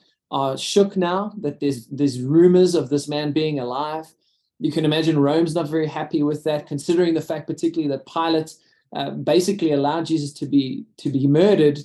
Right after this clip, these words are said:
to stop an insurrection, to stop a riot, okay? So you can imagine the tension that's in the air. You can imagine these Christians, they don't know they're Christians yet 'cause they're not called that yet.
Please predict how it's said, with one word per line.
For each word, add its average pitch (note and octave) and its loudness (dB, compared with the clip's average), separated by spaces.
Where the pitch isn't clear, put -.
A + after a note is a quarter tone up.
to C#3+ 4
stop - -4
an D3+ -2
insurrection, D#3 -2
to - -12
stop D3+ -4
a D3 2
riot, C#3+ -2
okay? - -10
So D3 2
you - -6
can E3 2
imagine F#3+ 4
the D#3+ 2
tension F3 -2
that's D#3+ -4
in D#3 -4
the D3+ -2
air. D#3+ 0
You C#3+ -10
can D#3 2
imagine E3+ 4
these D3 2
Christians, F3+ -2
they D3+ -2
don't F3 2
know E3 0
they're D#3 2
Christians D#3+ -6
yet D#3+ 0
'cause C#3+ -14
they're D3 -2
not D#3 -6
called D3+ -4
that C#3+ -2
yet. C#3 -4